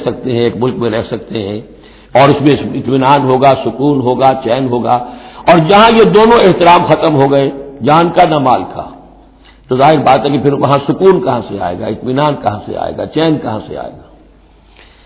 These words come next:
وَلَا تَقْتُلُوا أَنفُسَكُمْ إِنَّ اللَّهَ كَانَ بِكُمْ رَحِيمًا، یقیناً اللہ تعالیٰ تم پر بہت ہی مہربان ہے۔ وَمَن يَفْعَلْ ذَلِكَ عُدْوَانًا وَظُلْمًا،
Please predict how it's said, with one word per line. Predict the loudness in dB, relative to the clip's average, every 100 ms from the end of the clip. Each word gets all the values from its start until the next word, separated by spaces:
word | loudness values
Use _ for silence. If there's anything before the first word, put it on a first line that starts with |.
| _ _ _ 0
وَلَا | 4 6
تَقْتُلُوا | 6 4 4 6 6
أَنفُسَكُمْ | 4 4 4 4 0 2
إِنَّ | 2 2 2
اللَّهَ | 4 6 6 6 4
كَانَ | 4 6 2
بِكُمْ | 0 0 2 2
رَحِيمًا، | 2 2 4 4 4 2 -2 -4
یقیناً | -2 4 4 4 2
اللہ | 2 2 2 4
تعالیٰ | 4 6 6 6 4 0 -10 -10 0
تم | 0
پر | 2 0
بہت | 0 2 2 2 2
ہی | 0
مہربان | 0 -6 -6 -4 -4 -6
ہے۔ | -10 -12 -14 -20 -20 -20 _
وَمَن | 0 2 4
يَفْعَلْ | 6 6 6
ذَلِكَ | 6 6 6
عُدْوَانًا | 6 6 6 6 6 6 6
وَظُلْمًا، | 6 6 4 2 -2